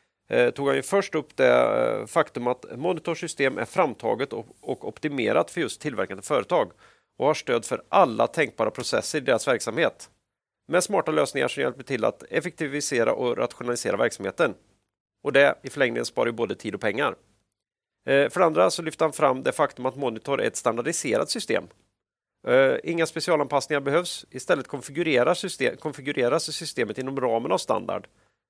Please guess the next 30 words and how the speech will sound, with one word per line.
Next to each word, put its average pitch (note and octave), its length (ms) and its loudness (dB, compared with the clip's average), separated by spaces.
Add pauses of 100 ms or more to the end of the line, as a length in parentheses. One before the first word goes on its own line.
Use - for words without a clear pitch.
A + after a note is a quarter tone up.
(120)
för C3+ 60 2
att C3+ 120 4
anpassas B2 540 -2
till B2+ 180 -4
bolagets A2 600 -2
storlek - 460 -4
och - 260 -8
verksamhet. - 800 0 (680)
Och - 80 -2
det D3+ 80 2
innebär C3+ 300 2
att B2 120 0
alla C#3+ 240 4
kunder A#2+ 280 -2 (120)
alltid C3+ 280 2
kör B2 100 -4
den A2+ 100 0
senaste A2 400 -2
versionen A2 360 -2
av A2+ 60 -2
systemet G#2+ 520 -2
med A2 220 -6
alla C3 200 6
uppsidor A#2 460 -2
det A2+ 100 -2
har G#2+ 140 0
för G#2 300 -2 (180)
it-säkerhet A2+ 800 -2 (400)
och G#2 140 -8
kompatibilitet. G2 1000 -6